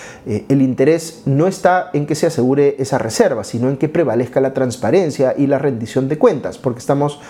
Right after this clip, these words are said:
ante un caso en el que las explicaciones de la presidenta ya están tarde, eh, y se las, eh, debe ella a la ciudadanía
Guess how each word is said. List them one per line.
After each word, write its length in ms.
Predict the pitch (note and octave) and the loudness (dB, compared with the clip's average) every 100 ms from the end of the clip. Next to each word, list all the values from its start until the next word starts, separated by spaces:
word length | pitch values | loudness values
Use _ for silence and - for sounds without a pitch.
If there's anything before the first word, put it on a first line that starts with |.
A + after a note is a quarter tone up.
| - - - | -20 -20 -4
ante 240 | C#3 C3 | -2 0
un 140 | C3 C3 | 0 2
caso 300 | D#3+ D3+ D#3 | 0 0 -2
en 80 | D3 | -2
el 100 | D3 | 0
que 80 | |
las 180 | C#3+ C3+ | 0 0
explicaciones 680 | D3+ - D#3+ C#3 - C#3 C#3 | -6 -2 0 0 0 0 2
de 60 | C#3 | 0
la 120 | C3 | 0
presidenta 500 | B2 - A#2 B2+ B2+ | -2 -2 0 0 0
ya 160 | B2 | 2
están 360 | D3+ D3 C3 A2 | 0 0 -4 0
tarde, 420 | G3 D3+ A2 G#2 - - - - - - - | 0 0 -4 -8 -10 -20 -20 -20 -20 -8 0
eh, 220 | A#2 - | 0 0
y 60 | D#3+ | 2
se 160 | D#3+ | 2
las, 420 | B2+ A#2 - - | 2 -2 -8 -4
eh, 200 | A#2+ A2+ - | -2 0 2
debe 360 | D3 F3 D3 | 4 4 4
ella 280 | F3 D3 C#3 | 4 2 2
a 180 | - C3+ | 2 0
la 140 | A#2+ | 0
ciudadanía 720 | - A#2 G2+ C3 C4 F#3+ G#2+ | 0 0 2 0 2 2 0